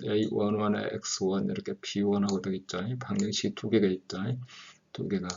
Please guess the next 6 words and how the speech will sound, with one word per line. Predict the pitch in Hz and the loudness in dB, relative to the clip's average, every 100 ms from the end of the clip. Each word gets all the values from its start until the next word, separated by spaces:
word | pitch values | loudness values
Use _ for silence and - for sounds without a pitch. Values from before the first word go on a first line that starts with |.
| - | -6
그러면 | 110 113 117 120 | 4 6 6 4
두 | - 143 165 170 | 4 8 10 8
선이 | 156 185 160 156 151 | 6 2 0 -2 -2
교차하면 | - - - - 143 123 107 98 123 | 0 0 -2 0 2 4 2 -2 0
무조건 | 127 143 151 | 0 2 2
교-, | 147 - | 0 -4